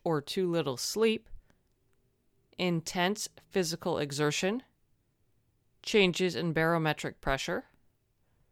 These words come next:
certain foods such as aged cheeses, salty or processed foods, food additives like M S G or aspartame,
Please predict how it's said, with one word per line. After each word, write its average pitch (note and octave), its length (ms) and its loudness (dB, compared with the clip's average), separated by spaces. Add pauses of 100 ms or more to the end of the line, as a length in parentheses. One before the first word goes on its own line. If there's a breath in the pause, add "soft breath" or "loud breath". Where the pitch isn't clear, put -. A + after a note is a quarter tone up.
(400)
certain G3 400 2
foods D#3+ 600 0
such D#3+ 300 -4
as D3+ 240 -4
aged C#3 440 -4
cheeses, G#3+ 680 0 (640)
salty G3+ 600 0
or D3+ 200 -4
processed E3 580 0
foods, D#3+ 540 -4 (1040)
food F3+ 480 4
additives D3 720 0
like C#3+ 240 -4
M D3+ 180 0
S C#3+ 220 -2
G F3 480 -4
or - 120 -6
aspartame, F3 720 0